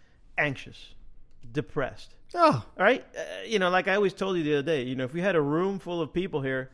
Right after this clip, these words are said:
Speaker 1: okay, raise your hand. You're gonna have the grand majority, if not everybody, raise
Speaker 2: Yeah,
Speaker 1: their
Speaker 2: if
Speaker 1: hand.
Speaker 2: they're willing to
Speaker 1: If
Speaker 2: tell
Speaker 1: they're
Speaker 2: you,
Speaker 1: willing to
Speaker 2: yeah.
Speaker 1: admit it.
Speaker 2: Admit it,
Speaker 1: Right?
Speaker 2: yeah.
Speaker 1: They're willing to even admit it, because that's another thing. To admit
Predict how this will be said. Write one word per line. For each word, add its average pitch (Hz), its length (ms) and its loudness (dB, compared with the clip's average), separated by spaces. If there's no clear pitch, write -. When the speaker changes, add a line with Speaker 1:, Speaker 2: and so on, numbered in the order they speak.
Speaker 1:
okay, 180 200 0
raise 190 320 2
your 208 100 0
hand. 170 300 -2
You're 330 100 -4
gonna 285 240 2
have 156 400 4
the 160 80 2
grand 190 320 -2
majority, 165 500 0
if 180 140 -2
not 185 200 2
everybody, 127 580 2
raise 151 280 0
Speaker 2:
Yeah, 254 60 0
Speaker 1:
their 202 100 2
Speaker 2:
if 226 120 0
Speaker 1:
hand. - 80 -4
Speaker 2:
they're 151 120 2
willing 139 340 0
to 131 460 -10
Speaker 1:
If 185 80 -4
Speaker 2:
tell 160 80 -8
Speaker 1:
they're 160 80 0
Speaker 2:
you, 143 60 0
Speaker 1:
willing 151 180 2
to 156 60 2
Speaker 2:
yeah. 143 40 2
Speaker 1:
admit 170 380 0
it. - 240 -2
Speaker 2:
Admit 170 260 -4
it, 165 180 -12
Speaker 1:
Right? 170 100 -4
Speaker 2:
yeah. 240 160 -4
Speaker 1:
They're 185 100 -2
willing 196 160 2
to 202 80 -8
even 175 160 -4
admit 208 220 -4
it, - 40 -4
because 135 320 -6
that's 143 160 0
another 220 260 0
thing. 120 280 -8
To 160 140 0
admit 156 460 -2